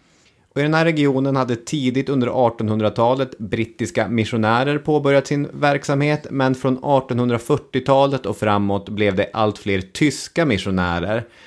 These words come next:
som kom att dominera regionen. Vilket är varför köpmannen Adolf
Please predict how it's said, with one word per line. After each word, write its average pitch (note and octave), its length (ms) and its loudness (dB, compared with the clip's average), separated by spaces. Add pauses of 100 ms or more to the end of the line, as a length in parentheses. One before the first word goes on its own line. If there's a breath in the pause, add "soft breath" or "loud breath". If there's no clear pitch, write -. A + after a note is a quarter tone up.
(140 loud breath)
som A2 220 -2
kom G#2 180 2
att F#2 240 -2
dominera F#2 760 0
regionen. G2+ 960 0 (580 soft breath)
Vilket C#3 300 -2
är A#2 260 4
varför A2 420 2
köpmannen G#2 840 2 (100)
Adolf G2 420 2